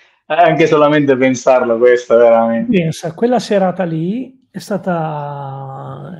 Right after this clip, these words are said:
Speaker 2: è stata l'ultima che ho fatto a Zelig e ho diviso il palco con mio figlio.
Speaker 1: Ah,
Speaker 2: È andato
Speaker 1: vedi?
Speaker 2: perché lui ha vinto l'open mic e quindi gli hanno dato una serata. Per lui era la seconda, già la seconda serata a Zelig. Io prima di fare una serata a Zelig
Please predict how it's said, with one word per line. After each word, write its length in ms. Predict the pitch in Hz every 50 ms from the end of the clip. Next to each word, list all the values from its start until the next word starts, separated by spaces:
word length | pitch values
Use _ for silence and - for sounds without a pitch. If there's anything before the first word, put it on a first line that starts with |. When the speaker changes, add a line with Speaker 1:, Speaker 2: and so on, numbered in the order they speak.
| 180
Speaker 2:
è 160 | 151 131 131
stata 280 | 127 _ _ _ _ 147
l'ultima 400 | 135 143 160 160 - - 143 139
che 80 | 131 -
ho 40 | 151
fatto 240 | - 180 180 - 247
a 80 | 202
Zelig 560 | 190 220 226 240 240 269 240 208 240 233 - _
e 120 | - 214
ho 120 | 190 180 160
diviso 280 | 165 185 196 165 196
il 100 | 233 -
palco 300 | - 180 156 156 - 208 185
con 120 | 185 175
mio 140 | 160 170 196
figlio. 400 | 190 - 190 139 123 131 135 - _ _ _ _ _ _ _ _ _ _ _ _ _ _ _ _ _ _ _ _ _ _ _ _ _ _ _ _ _
Speaker 1:
Ah, 120 | - 147
Speaker 2:
È 140 | 156 165 -
andato 180 | 180 185 -
Speaker 1:
vedi? 140 | 135 170 208
Speaker 2:
perché 300 | - 175 143 123 - 180
lui 260 | 175 196 208 196 185
ha 60 | 170 160
vinto 800 | 147 180 180 175 160 165 160 170 160 151 147 143 143 139 _ _ _ _ _
l'open 260 | - 170 143 190 202
mic 360 | 202 190 175 190 214 - -
e 40 | 190
quindi 320 | 185 - 170 165 165 156
gli 140 | 139 139 156
hanno 180 | 156 151 160 185
dato 300 | 180 170 147 147 - 165
una 160 | 160 151 143
serata. 420 | - - 190 180 175 180 208 190
Per 240 | 143 - - 220 220
lui 220 | 185 214 269 285 269
era 160 | 190 156 165
la 100 | 165 165
seconda, 680 | 165 - - 175 - - 233 247 240 240 214 185 147 135
già 180 | 131 202 226
la 100 | 240 247
seconda 380 | - - 190 175 - 190 208 208
serata 400 | 175 - 165 156 170 170 - -
a 80 | 147 131
Zelig. 400 | 135 170 170 143 135 147 131 _ _ _ _ - _ _
Io 140 | - 220 202
prima 180 | 175 208 196
di 120 | 180 180 180
fare 180 | 180 208 214
una 160 | 208 202 196 175
serata 320 | 180 185 185 196 190 208
a 100 | 185 147
Zelig 460 | 139 175 196 202 202 233 220 185 190